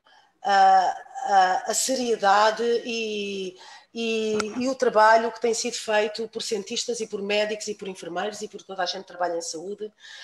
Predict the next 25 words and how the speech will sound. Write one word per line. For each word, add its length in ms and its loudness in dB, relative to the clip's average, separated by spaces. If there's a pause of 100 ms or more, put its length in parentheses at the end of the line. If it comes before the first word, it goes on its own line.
(140)
para 140 0
prever, 540 -2 (180)
para 140 0
prevenir 420 -2
doenças 640 0
que, 340 -2 (180)
e 120 0
acabar 500 0
muitas 260 -4
vezes, 240 -2
como 180 -2
é 40 2
no 100 -2
caso 240 -2
da 80 -10
polio, 360 -2
que 60 -16
está 120 -4
praticamente 600 -4
extinto, 300 -10 (360)
com 160 2
doenças 480 0
que 100 -8
matavam 640 -2
brutalmente, 840 -4